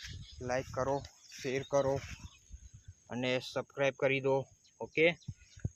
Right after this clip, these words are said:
તો જો એની ગ્રીનરી, વિકાસ, મસ્ત મજાના રીંગણ બેસી ગયા છે. ઓકે, તો thank you so much. જય જવાન, જય કિસાન. ઓકે, તો, અ, લાસ્ટ બતાવી દઉં તમને,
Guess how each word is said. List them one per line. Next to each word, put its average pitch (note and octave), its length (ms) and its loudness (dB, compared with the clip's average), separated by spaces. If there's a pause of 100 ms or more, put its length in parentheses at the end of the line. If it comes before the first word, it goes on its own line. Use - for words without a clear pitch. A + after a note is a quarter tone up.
તો A#2+ 160 -2
જો B2 260 0
એની A#2+ 180 -2
ગ્રીનરી, B2+ 520 -2
વિકાસ, A#2 440 -2 (1900)
મસ્ત C3 240 -4 (540)
મજાના B2 340 -4
રીંગણ A#2 380 -2
બેસી A#2+ 340 -4
ગયા B2+ 220 2
છે. C3 240 -4 (260)
ઓકે, D#3+ 280 2 (760)
તો A2+ 260 -2 (120)
thank B2 160 -4
you C#3 120 -6
so C3 120 -8
much. C#3 240 0 (160)
જય B2+ 160 0
જવાન, C3 440 0 (540)
જય A#2+ 120 -2
કિસાન. A2+ 520 -2 (280)
ઓકે, E3+ 280 0 (680)
તો, A#2+ 380 0 (320)
અ, A#2+ 140 -6
લાસ્ટ B2+ 340 0
બતાવી B2+ 300 0
દઉં B2+ 140 -2
તમને, C3 360 -2